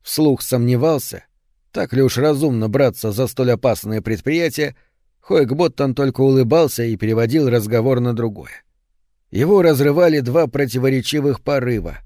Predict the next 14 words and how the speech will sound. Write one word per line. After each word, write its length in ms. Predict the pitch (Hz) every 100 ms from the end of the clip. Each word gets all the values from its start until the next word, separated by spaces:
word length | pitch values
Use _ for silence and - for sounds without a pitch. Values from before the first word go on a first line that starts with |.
| - _ _ _ _
горячечное 800 | - 92 120 143 120 120 104 120 113
возбуждение 840 | 104 98 101 90 139 143 147 - _ _ _ _
и 100 | -
желание 500 | 92 135 170 151 143
бежать 520 | 120 139 117 151 -
из 180 | 135 113
Амбры, 460 | 135 117 98 92 92 _ _ _ -
вернуться 640 | 98 107 147 127 - 127
в 100 | 113
Морроу, 640 | 120 147 147 107 95 80 _ -
в 80 |
свой 260 | - 123 110
родной 320 | 117 113 123
город. 440 | 113 104 - -